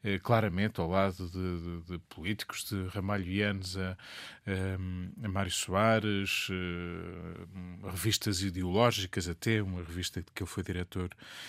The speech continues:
durante muitos anos e onde escreveu uma tribuna política e ideológica, uma revista chamada Finisterra. Ehm,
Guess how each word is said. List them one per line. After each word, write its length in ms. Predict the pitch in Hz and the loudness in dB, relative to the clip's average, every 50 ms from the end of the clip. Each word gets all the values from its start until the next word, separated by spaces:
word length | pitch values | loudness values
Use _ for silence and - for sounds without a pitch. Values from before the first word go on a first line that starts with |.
| - - - | -14 -16 -8
durante 320 | - - 101 101 90 - 92 | -4 0 0 0 0 0 0
muitos 300 | 95 92 - - - 113 | -2 -2 -2 2 4 6
anos 240 | 123 123 110 90 | 6 6 6 4
e 60 | 92 101 | 2 0
onde 160 | 95 92 - | 0 2 2
escreveu 500 | - - - - 87 85 90 104 110 113 | 0 0 0 -4 -6 -2 2 2 2 2
uma 140 | 104 98 90 | 2 0 -2
tribuna 640 | - 95 92 87 92 92 87 90 90 87 87 87 90 90 90 87 92 - _ _ | -2 -4 -2 -2 -2 -2 -2 -2 -2 -4 -4 -6 -6 -8 -10 -10 -12 -16 _ _
política 560 | - - 90 101 107 - - - - - 92 | -8 -2 0 2 2 0 -2 -8 -6 -4 -2
e 140 | 87 87 87 | -2 -2 -2
ideológica, 760 | 82 87 95 92 90 92 101 107 92 92 90 82 - - 92 85 90 85 80 82 | -2 -2 -2 0 2 2 2 2 2 0 -2 -4 -4 -4 -4 -2 -2 -4 -4 -4
uma 140 | 85 87 87 | -6 -6 -6
revista 300 | - 87 90 - - 98 | -4 -4 -4 -2 -2 -2
chamada 340 | - - 92 95 95 92 90 | -2 -2 0 -2 -2 -2 -4
Finisterra. 680 | - - 92 90 95 - - - 107 107 101 107 104 - - - - - - - - - - - - - | -4 -4 -4 -2 -2 -2 0 2 2 2 2 0 -4 -8 -10 -14 -16 -14 -12 -12 -12 -12 -14 -14 -4 2
Ehm, 560 | 123 120 117 117 113 113 110 113 117 117 | 4 6 6 6 6 6 4 2 0 -2